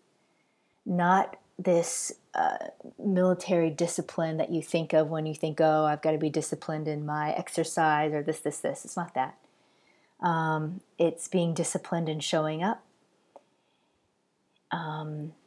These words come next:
it's being wise in your actions, being able to neutralize your thoughts, feelings, emotions, sensation before responding and determining if response is even required.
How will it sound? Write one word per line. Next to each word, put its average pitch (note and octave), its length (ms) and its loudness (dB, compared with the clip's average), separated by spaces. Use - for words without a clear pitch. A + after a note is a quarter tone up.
it's E3+ 140 -8
being D#3 640 -2
wise D#3+ 920 2
in D#3+ 600 -4
your D#3 520 0
actions, G#3+ 800 -2
being D#3+ 220 0
able D#3 220 0
to - 180 -6
neutralize F3 1040 0
your D#3 560 0
thoughts, - 400 2
feelings, E3+ 400 -2
emotions, D#3+ 640 0
sensation E3 800 -2
before E3+ 760 0
responding E3+ 840 0
and F3+ 120 0
determining F3+ 480 2
if F3+ 160 -2
response F3 480 -2
is F3 100 -2
even F3 220 0
required. - 640 -4